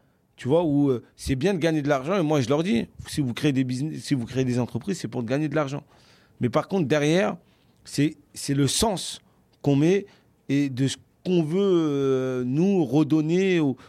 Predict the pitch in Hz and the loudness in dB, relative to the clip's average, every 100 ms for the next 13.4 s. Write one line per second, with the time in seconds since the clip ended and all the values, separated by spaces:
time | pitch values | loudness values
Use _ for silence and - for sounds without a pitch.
0 | - 127 139 160 135 - 160 131 165 190 | -4 0 2 0 -2 -6 -4 0 2 0
1 | 190 _ _ _ 165 - - 185 196 165 | -2 _ _ _ -2 -2 -4 -6 -4 0
2 | 175 175 190 180 147 123 151 151 160 156 | 2 2 0 0 -2 0 0 2 0 -2
3 | 139 135 143 143 151 143 143 - 165 175 | -4 -6 -4 0 0 0 -4 -6 -4 0
4 | 156 123 - - _ - 120 120 107 131 | 2 0 -4 -20 _ -2 2 2 0 0
5 | 135 131 135 143 131 156 185 175 151 139 | 2 2 0 -2 -2 0 2 2 0 0
6 | 147 165 175 127 143 127 135 156 139 147 | -2 0 0 0 0 0 0 -2 -2 -2
7 | 120 - 139 202 190 - - _ - 127 | -4 -6 -6 -4 -6 -8 -20 _ -2 2
8 | 147 135 175 147 135 123 123 - 196 156 | 2 2 2 2 0 -2 -4 -2 -2 0
9 | 170 143 147 139 143 120 156 214 208 - | -2 0 0 0 -2 -4 -6 -8 -8 -20
10 | _ _ _ _ _ _ _ _ - - | _ _ _ _ _ _ _ _ -14 -4
11 | 127 151 147 143 143 131 175 143 160 160 | 0 2 2 2 2 2 2 0 -2 -2
12 | 147 165 147 127 131 131 123 135 127 131 | -2 -2 -2 -2 -2 -4 -2 -4 -2 -2
13 | 135 147 202 220 | -2 0 -2 -4